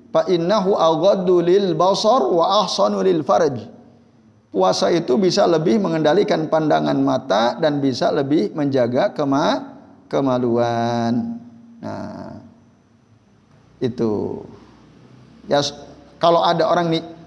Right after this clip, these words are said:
anak muda gitu ya, sudah mampu ba'ah,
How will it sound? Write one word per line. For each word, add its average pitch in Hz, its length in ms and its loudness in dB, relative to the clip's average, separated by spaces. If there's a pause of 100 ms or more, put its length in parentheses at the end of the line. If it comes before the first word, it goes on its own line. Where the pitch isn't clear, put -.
(380)
anak 151 260 -2
muda 180 400 4
gitu 147 220 0
ya, 127 240 0
sudah 147 240 0
mampu 165 720 0 (1400)
ba'ah, 185 480 2